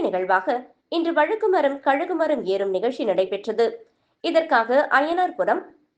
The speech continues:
ஐயங்கோட்டை மலையிலிருந்து சுமார் எண்பது அடி உயரம் கொண்ட மரம் வெட்டி கொண்டு வரப்பட்டு அதன் பட்டைகள் உரித்து வழுக்கும் பொருட்களான எண்ணெய், கேப்பை, கற்றாழை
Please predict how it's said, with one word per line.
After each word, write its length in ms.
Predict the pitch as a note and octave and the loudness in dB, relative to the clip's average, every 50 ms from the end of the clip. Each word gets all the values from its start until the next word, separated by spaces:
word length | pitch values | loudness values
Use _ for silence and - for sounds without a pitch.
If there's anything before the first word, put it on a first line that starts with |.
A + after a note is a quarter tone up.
| _ _ | _ _
ஐயங்கோட்டை 600 | C4+ D4+ E4+ F#4 G#4+ G#4+ F#4+ C4+ G3+ F#3+ - G#3 G3+ F#3 E3+ | 0 0 2 2 -2 -2 0 0 -2 0 0 -2 -2 0 0
மலையிலிருந்து 560 | F3 F#3+ G#3 A3 G#3 F#3 F3 G3 B3 E4 C#4 C4+ C4+ - - _ _ - | 0 0 0 0 0 0 0 0 0 0 -2 -2 -2 -8 -16 _ _ -8
சுமார் 280 | - F#4 E4+ E4+ E4 E4 C#4+ C#4+ | -2 2 4 4 4 2 0 -2
எண்பது 240 | D4+ F4 A4+ G#4+ G#4 | -2 -2 -2 -2 -2
அடி 120 | F#4+ F#4+ F4 G#3 F#3 | -2 -2 0 0 0
உயரம் 280 | F#3+ G3 G3+ G#3 G#3 | 0 0 0 0 0
கொண்ட 200 | G3+ F#3+ F#3 G3 F#3 F3+ | -2 -2 0 0 0 2
மரம் 240 | F3+ F3+ F#3+ A3+ D4+ - A#3 | 4 4 4 4 2 0 0
வெட்டி 220 | C#4 C#4 C4+ - F4+ | 0 0 0 -2 -2
கொண்டு 220 | E4+ E4 D4+ C#4 F#3+ F#3 | -2 0 0 2 2 2
வரப்பட்டு 420 | F3+ F#3+ F#3+ - C#4 C#4 - C#4+ C#4 C4+ - - _ _ _ - C#4 | 2 2 0 -2 -4 -2 0 -2 -2 -2 -6 -14 _ _ _ 0 2
அதன் 180 | D4+ E4+ E4 D#4+ | 2 2 0 0
பட்டைகள் 420 | D#4 D#4 D#4 A4+ A4 G#4+ G#4+ F4+ A3 F3+ | -2 -2 0 -2 -2 0 0 0 0 -2
உரித்து 300 | F#3 F3+ F3 - C#4 G#4 A#4+ - - - _ _ B3 | -2 -4 -4 -2 -2 -2 -4 -4 -10 -18 _ _ 2
வழுக்கும் 380 | D4 D#4+ F#4+ A4 - A4 G4+ - | 2 2 2 0 0 -2 -2 0
பொருட்களான 520 | A3 F3+ F#3+ - - G3 F#3 F3+ F3+ F#3 A3+ C4 C#4 - G#3 G3+ G#3 | 0 -2 0 0 2 2 4 4 4 4 2 2 0 -2 -2 -4 -4
எண்ணெய், 320 | G3+ G3 F#3+ G3+ D4 F#4 - - _ _ _ _ | -2 0 0 -2 -2 -4 -8 -14 _ _ _ _
கேப்பை, 340 | C4 A#3 A3 A3 - A3+ C4 E4 - - _ _ _ _ - | 4 4 4 2 0 -2 -2 -2 -4 -10 _ _ _ _ 0
கற்றாழை 420 | D#4+ D#4+ D#4+ - G#4+ G#4 G#4 G4+ | 2 2 4 4 4 4 4 2